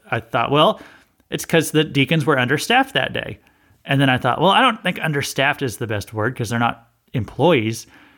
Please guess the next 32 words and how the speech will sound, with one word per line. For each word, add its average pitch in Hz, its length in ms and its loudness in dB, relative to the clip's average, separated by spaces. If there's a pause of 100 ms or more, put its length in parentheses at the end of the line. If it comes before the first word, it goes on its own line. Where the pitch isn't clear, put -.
(120)
So 135 180 0
I'll 135 100 4
say 135 180 0
that 127 140 0
they 135 100 4
were 139 100 4
shorthanded." 165 680 2 (500)
So 170 120 2
that's 208 160 4
kind 220 160 4
of 208 60 2
what's 190 180 2
rolling 170 300 6
around 180 200 4
in 175 40 0
my 165 120 2
head, 139 240 4
understaffed, 143 720 0
shorthanded. 135 720 0 (320)
I 135 80 0
go 151 80 4
to 147 60 2
sit 165 180 0
down 151 160 0
and 135 100 0
they 127 80 4
ask 135 220 0
why 127 180 2
I'm 151 140 2
late 160 180 0
to 196 80 -2
lunch. 170 420 2